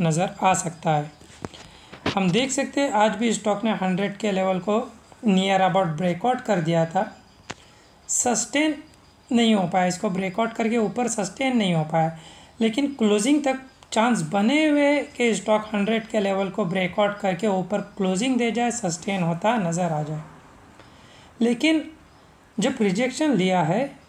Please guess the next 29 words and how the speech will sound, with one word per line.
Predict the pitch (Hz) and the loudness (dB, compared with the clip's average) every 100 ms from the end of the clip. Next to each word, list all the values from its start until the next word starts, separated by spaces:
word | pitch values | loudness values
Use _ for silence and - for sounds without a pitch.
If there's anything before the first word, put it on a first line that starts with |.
| - | -6
तो | 220 | -2
इस | 269 277 | 0 0
रिजेक्शन | 220 190 180 175 196 180 | 0 0 0 -2 -4 -2
के | 180 | -2
साथ | 160 202 214 - | 0 -2 -2 -6
उतना | 208 214 220 | -4 0 0
बड़ा | 214 214 233 | 2 2 0
सेलिंग | 226 - 185 185 254 | -2 -4 0 0 0
भी | 262 233 | 0 0
इस | 202 - | 0 -2
वक्त | 202 202 | -4 -2
हमको | 180 165 233 | -4 -4 -4
देखने | 180 180 170 175 | -4 -4 -2 -4
के | 165 175 | -2 -2
लिए | 170 | 0
नहीं | 165 156 | 0 0
मिल | 151 | -2
रहा। | 151 156 - - - - - - - - | -4 -8 -12 -20 -20 -20 -20 -20 -20 -10
देख | 190 240 | -2 -2
सकते | 247 247 247 247 | 0 -4 -2 0
हैं | 240 | 2
नीचे | 214 202 226 | 2 2 -2
की | 220 226 | 0 0
ओर | 220 208 | 0 0
नाइंटी | 196 190 208 | 0 -2 -2
सेवन | 214 208 208 233 254 - | -2 0 0 0 -4 -4
फिफ्टी | 220 208 - 214 | -4 -4 -2 -2
यानी | 190 202 | 0 -2
नाइन | 196 196 202 | 0 0 -2